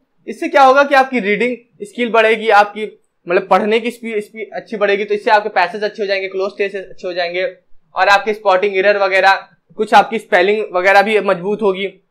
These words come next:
आपको स्पेलिंग वगैरह भी आने लगेगी। तो इस तरह से आप इंग्लिश की तैयारी कर सकते हो। आप आईटीबीपी की तैयारी कर रहे हो, बीएसएफ की कर रहे हो, दिल्ली पुलिस की कर रहे हो, किसी की भी कर रहे हो,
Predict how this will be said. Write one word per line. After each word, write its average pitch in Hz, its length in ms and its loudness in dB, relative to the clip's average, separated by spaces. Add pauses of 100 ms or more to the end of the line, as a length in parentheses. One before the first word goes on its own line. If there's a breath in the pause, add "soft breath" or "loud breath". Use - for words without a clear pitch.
(540)
आपको 175 220 -8
स्पेलिंग 202 380 -2
वगैरह 208 220 2
भी 202 100 0
आने 190 180 -2
लगेगी। 180 300 -2 (520)
तो 233 40 -6
इस 269 180 -8
तरह 285 140 0
से 285 120 0
आप 277 200 0
इंग्लिश 226 280 -4
की 262 120 -12
तैयारी 196 360 2
कर 202 180 -2
सकते 160 320 -10
हो। 151 140 -6 (160)
आप 226 220 4
आईटीबीपी 233 480 -2
की 233 80 -10
तैयारी 226 300 0
कर 220 160 0
रहे 214 100 4
हो, 190 60 -8
बीएसएफ 190 360 -4
की 214 80 -16
कर 208 140 -4
रहे 208 80 -2
हो, 180 60 -6
दिल्ली 175 220 -6
पुलिस 214 240 -10
की 214 100 -10
कर 202 120 -4
रहे 202 80 -4
हो, 220 60 -8 (400)
किसी 254 240 -4
की 269 100 -4
भी 254 140 -2
कर 233 160 0
रहे 220 120 0
हो, 262 100 4